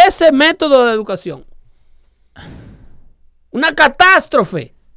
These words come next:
es lo que son. Lo que están produciendo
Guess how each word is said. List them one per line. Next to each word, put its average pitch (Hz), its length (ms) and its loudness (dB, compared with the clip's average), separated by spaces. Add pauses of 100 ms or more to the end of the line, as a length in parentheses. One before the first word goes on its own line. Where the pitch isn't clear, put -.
es 202 100 -6
lo 240 100 -2
que 226 120 -6
son. 165 380 -10 (600)
Lo 254 140 -2
que 285 80 0
están 349 280 0
produciendo 311 1040 0